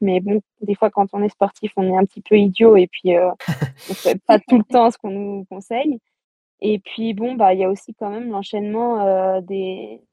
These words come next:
Speaker 1: des, des semaines de compétition qui est long. Et, euh, et donc, moi, j'ai pas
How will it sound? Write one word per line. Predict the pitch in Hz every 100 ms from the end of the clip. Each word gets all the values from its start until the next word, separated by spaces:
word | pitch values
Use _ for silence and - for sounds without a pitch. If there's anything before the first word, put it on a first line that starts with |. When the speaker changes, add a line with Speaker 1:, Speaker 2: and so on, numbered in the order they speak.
| _ _ _ -
Speaker 1:
des, | 202 196 196
des | 190 185 185 - _ - 226
semaines | - - 220 220
de |
compétition | 214 214 220 202 - - 254
qui | 240 _ 196 196
est |
long. | 185 226 320 - _ _ _ _ -
Et, | 208 202
euh, | 196 190 190 190 185 180 175 _
et | - 185
donc, | 185 185
moi, | 208
j'ai | 190
pas | 175 208